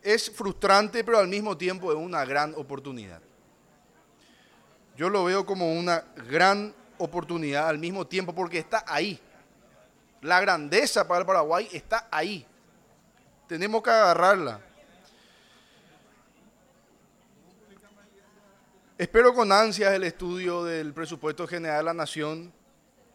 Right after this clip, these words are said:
Tengo algunas propuestas en educación, salud y seguridad. Ya estuve viendo, eh, los diferentes presupuestos y voy a ir compartiendo con ustedes también, colegas. Tengo el presupuesto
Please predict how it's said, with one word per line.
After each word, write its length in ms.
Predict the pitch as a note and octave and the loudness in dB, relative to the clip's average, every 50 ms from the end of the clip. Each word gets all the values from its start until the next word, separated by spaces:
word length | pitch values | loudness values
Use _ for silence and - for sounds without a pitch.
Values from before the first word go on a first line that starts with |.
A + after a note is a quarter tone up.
| _ _ _ _ | _ _ _ _
Tengo 260 | - F#3 F#3+ G#3 G#3+ A3 | -6 -4 -4 -2 -2 -2
algunas 380 | F#3+ F3 F3+ F#3+ G3 G3 - | -2 -2 -4 -4 -4 -6 -4
propuestas 580 | - G3 D#3+ C#3 E3 F3+ F3+ F3 - F#3+ F3+ F3+ | -4 -8 -8 -6 -6 -4 -4 -4 -2 -2 -2 -2
en 140 | F3+ F3 F3 | -2 -4 -4
educación, 580 | F3+ F3+ F3+ F3+ F3 D3+ - D#3+ D#3+ E3 E3+ | -4 -4 -4 -4 -6 -6 -4 -4 -6 -6 -4
salud 420 | D#3+ - D#3 C#3+ D3 D3+ D#3 D#3+ E3+ | -2 -2 -2 -2 -2 -4 -6 -8 -10
y 120 | F3 D#3 | -10 -10
seguridad. 720 | C#3+ F#3 E3+ F3 F3 E3+ D3+ C#3+ C#3 C#3 C#3+ D3+ E3 - - - _ _ | -8 -6 -6 -6 -6 -6 -4 -2 0 0 0 0 -2 -6 -18 -20 _ _
Ya 140 | - D3 E3 | -8 -6 -6
estuve 320 | C#3+ - - E3+ F3+ F3+ E3 | -6 -4 -4 -4 -4 -4 -4
viendo, 480 | D3+ D#3 D#3+ E3 E3+ E3+ F3 F3+ F3 _ _ _ _ _ _ _ - | -4 -6 -8 -8 -6 -8 -8 -8 -10 _ _ _ _ _ _ _ -12
eh, 300 | - D#3+ D#3 D3+ D3+ D3 D3 | -10 -8 -6 -4 -4 -4 -4
los 140 | E3 E3+ | -4 -4
diferentes 440 | F3 F3 - F3 D#3 D#3 D#3+ E3+ F3+ | -4 -4 -6 -6 -6 -6 -6 -6 -8
presupuestos 800 | - F#3 F#3 - F3+ D3 - D3+ D#3+ D#3+ D#3 - F#3 F#3+ F#3 - - - - _ _ _ _ | -6 -6 -8 -6 -6 -8 -4 -2 -2 -2 -2 -2 -4 -6 -6 -8 -16 -18 -20 _ _ _ _
y 60 | - D3 | -6 0
voy 120 | D#3+ G#3+ | 4 4
a 60 | A#3 | 4
ir 80 | A#3 A3 | 4 4
compartiendo 580 | A#3+ A#3+ A3 B3 G#3 E3+ - F#3 F#3+ G3+ A3 | -2 -4 -2 -2 -4 -4 -6 -8 -6 -6 -6
con 100 | A3 A3+ A3 | -8 -8 -10
ustedes 340 | F3 - - F3 F#3 G3 F#3+ | -10 -6 -4 -4 -4 -4 -4
también, 380 | G3 F3+ E3 D3 D3 D3+ D#3 D#3+ | -4 -6 -6 -4 -6 -6 -6 -6
colegas. 480 | D#3+ D3 B2+ B2 A#2+ A2+ A#2 A#2 - | -6 -6 -6 -4 -6 -6 -6 -6 -6
Tengo 240 | - E3 F3+ G3 G#3 | -6 -6 -4 -2 -2
el 80 | G#3 G#3 | 0 0
presupuesto 760 | G#3+ G3+ G#3 G3+ D#3+ C#3+ E3+ F#3 F#3 F#3 - G#3+ A3 - | 0 -2 -2 -4 -8 -4 -2 -2 -2 -2 -2 -4 -4 -6